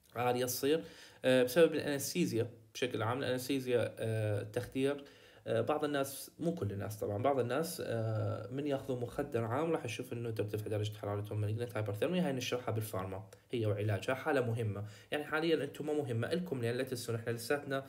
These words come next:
آه، هدفنا هو ال سي كي إم بي ترى، يعني ال سي كي إم إم فقط نذكره من باب الاطلاع يعني. أوكي، أنت مطالب بيه بالمنهج ولازم تعرفه، بس خلاص هذا اللي عرفته عنه كافي. المالجنت هايبرثيرميا تحفظها كاسم لأن تحتاجها بعدين. من الحالات الكومن يجي عليها أسئلة هواية،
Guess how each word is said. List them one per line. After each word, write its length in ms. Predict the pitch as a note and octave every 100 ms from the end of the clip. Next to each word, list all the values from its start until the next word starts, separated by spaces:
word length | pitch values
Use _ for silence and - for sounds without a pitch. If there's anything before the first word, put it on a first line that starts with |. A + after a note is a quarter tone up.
| - - - -
آه، 180 | G#2+ A2
هدفنا 400 | A#2+ C#3 D3 C#3
هو 140 | B2+
ال 60 | A#2+
سي 180 | -
كي 300 | B2+ C3 -
إم 100 | C3+
بي 140 | A2 F2+
ترى، 280 | - F2 F2
يعني 180 | - -
ال 80 | -
سي 180 | - A#2
كي 240 | A#2+ A#2
إم 100 | C3
إم 140 | A#2+ B2+
فقط 400 | - - A2 A2+
نذكره 380 | C#3 - D3
من 140 | C#3 A2+
باب 200 | A#2 A2+
الاطلاع 460 | A2 D3+ A#2 G2
يعني. 240 | - - - - - -
أوكي، 180 | A2+ A#2
أنت 120 | A2
مطالب 320 | A#2 C#3 C#3+
بيه 100 | B2+
بالمنهج 360 | B2+ A#2+ D3+ F3
ولازم 260 | E3 D#3 A2
تعرفه، 340 | G#2+ A2 C#3 - - -
بس 100 | D3+
خلاص 340 | F#3 D#3+ -
هذا 120 | C3
اللي 120 | A#2 G#2+
عرفته 340 | A#2+ B2+ G#2+
عنه 200 | A#2 A2+
كافي. 360 | A2 B2 G#2 - - - -
المالجنت 400 | B2 F3 G#3+ F3+
هايبرثيرميا 600 | F3+ F3 E3 - D3+ C#3 C3+
تحفظها 400 | - - F3+ E3+
كاسم 380 | A#3 F3+ G3
لأن 160 | E3+ B2+
تحتاجها 400 | - - C3 A#2
بعدين. 320 | G#2 G2+ A2+
من 80 | B2
الحالات 420 | B2 C3+ C#3+ C#3+
الكومن 420 | A#2 - C3 F3 F3+ - -
يجي 200 | D3+ D3
عليها 340 | - C#3 C#3 -
أسئلة 260 | - D3+
هواية، 440 | D3 D3 E3+ F#3+